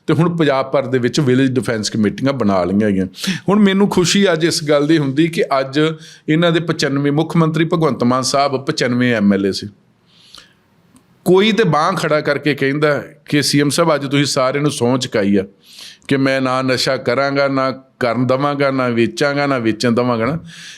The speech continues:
ਕੋਈ ਇੱਕ ਸੌ, ਇਹ ਪਚਾਨਵੇਂ ਐਮ ਐਲ ਏ ਤੋਂ ਕਿਸੇ ਨੇ ਬਾਂਹ ਖੜ ਕੇ, ਖੜੀ ਕਰਕੇ ਕਿਹਾ ਕਿ ਮੈਂ ਤਹਈਆ ਕਰਦਾ, ਮੈਂ ਐਦ ਕਰਦਾ, ਮੈਂ ਸਹੁੰ ਚੁੱਕਦਾ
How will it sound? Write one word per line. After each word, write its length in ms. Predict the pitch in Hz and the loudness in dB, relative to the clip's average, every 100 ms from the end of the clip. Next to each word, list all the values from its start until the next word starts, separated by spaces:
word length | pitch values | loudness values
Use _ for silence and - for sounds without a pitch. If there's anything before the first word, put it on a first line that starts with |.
| - | -6
ਕੋਈ 360 | - 180 220 208 | 2 4 4 4
ਇੱਕ 180 | 170 - | 2 0
ਸੌ, 240 | - 185 170 - - | 0 2 0 -4 -2
ਇਹ 120 | 151 | -2
ਪਚਾਨਵੇਂ 640 | 151 156 - 165 170 175 | -2 -6 -4 -2 0 0
ਐਮ 200 | 143 123 | 0 2
ਐਲ 120 | 117 110 | 2 0
ਏ 60 | |
ਤੋਂ 180 | 104 98 101 _ - - - - | -2 -8 -12 _ -20 -20 -20 -4
ਕਿਸੇ 240 | 170 170 | -2 0
ਨੇ 100 | 208 | 0
ਬਾਂਹ 380 | 175 - 139 190 | -2 -2 -2 0
ਖੜ 180 | 202 170 | -2 -4
ਕੇ, 220 | 165 170 | -2 -2
ਖੜੀ 280 | 165 156 143 | -2 -2 -2
ਕਰਕੇ 320 | 151 139 156 | -2 -2 -2
ਕਿਹਾ 260 | 151 175 190 - - - _ _ | -2 -2 -4 -10 -20 -20 _ _
ਕਿ 100 | 147 | 0
ਮੈਂ 200 | 147 160 | 2 2
ਤਹਈਆ 480 | 160 156 139 143 147 | 0 0 0 2 2
ਕਰਦਾ, 460 | 147 127 131 156 | 0 -2 0 0
ਮੈਂ 260 | 143 139 139 | 0 -2 -2
ਐਦ 320 | 127 123 147 | 0 -2 -2
ਕਰਦਾ, 420 | 147 135 123 151 | -2 -2 0 0
ਮੈਂ 140 | 151 151 | 2 0
ਸਹੁੰ 420 | - - 127 151 | 0 -2 0 0
ਚੁੱਕਦਾ 560 | 175 135 - 143 175 - | 0 -2 0 0 -2 -6